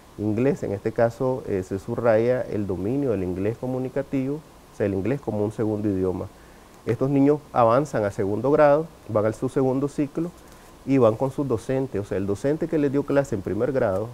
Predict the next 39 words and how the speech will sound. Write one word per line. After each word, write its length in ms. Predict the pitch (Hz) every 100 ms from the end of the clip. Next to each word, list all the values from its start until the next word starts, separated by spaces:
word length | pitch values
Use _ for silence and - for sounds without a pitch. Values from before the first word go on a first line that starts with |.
| 101
la 80 |
docente 400 | 95 95 131 147
que 80 | 123
les 100 | 110
dio 120 | 107
clase 240 | 117 123 113
en 60 |
primer 220 | 107 104 113
grado, 220 | 120 131
que 80 | 123
además 300 | 101 107 127
es 60 |
una 160 | 131 139
persona 440 | 131 120 139 123
que 160 | 104 95
domina 480 | 98 95 131 156 123
el 120 | 127
idioma, 500 | 131 123 120 120 120
que 100 | 104
ha 40 |
sido 240 | 110 127 131
formado, 560 | 135 113 120 123 117 107 - - - - - -
eh, 300 | 95 92 90
espe-, 200 | - -
eh, 280 | - 98 92 90
especialmente 720 | - 98 113 113 127 127 101
en 80 |
el 100 | 117
método, 500 | 131 131 127 139 143 156 - - - -
y 100 | -
que 120 | 107 113
además 320 | 104 101 113
la 100 | 131
normal 460 | 131 117 123 143
los 140 | 131 110
está 180 | 110 107
formando 520 | 120 104 120 139 113
como 260 | 101 107
docente, 580 | 113 123 - 123 110 123